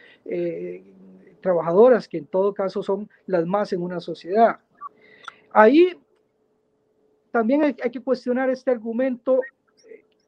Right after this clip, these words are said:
que nos, nos venden con el proyecto, de que en realidad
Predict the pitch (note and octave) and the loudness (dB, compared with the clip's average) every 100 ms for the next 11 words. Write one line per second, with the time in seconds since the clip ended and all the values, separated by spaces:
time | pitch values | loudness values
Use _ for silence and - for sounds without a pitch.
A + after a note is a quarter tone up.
0 | _ A3+ G#3+ G3+ - G#3+ G3 F3+ F3 C4 | _ -4 -4 -6 -8 -4 -4 2 4 6
1 | B3 A3+ G#3 F#3 F3 F3+ F3 C4 B3+ - | 4 0 -2 -6 -6 -8 2 4 4 -2
2 | D#3+ C#3 - _ _ _ _ _ _ _ | -12 -12 -16 _ _ _ _ _ _ _
3 | _ - _ _ G3 G#3 F#3+ F#3+ G3+ A#3 | _ -20 _ _ -2 0 2 2 6 6
4 | C#4 | 6